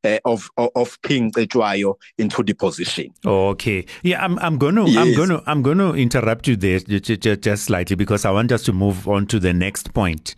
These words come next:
Speaker 2: Um,
Speaker 1: Yes.
Speaker 2: and I'm gonna ask, you know, this of both, uh, yourself and, and Uzimaza. I've seen reports somewhere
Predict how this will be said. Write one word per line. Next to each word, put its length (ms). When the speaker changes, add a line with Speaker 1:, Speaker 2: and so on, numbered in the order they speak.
Speaker 2:
Um, 680
Speaker 1:
Yes. 380
Speaker 2:
and 120
I'm 120
gonna 220
ask, 260
you 120
know, 200
this 200
of 240
both, 400
uh, 60
yourself 880
and, 240
and 180
Uzimaza. 600
I've 160
seen 260
reports 440
somewhere 600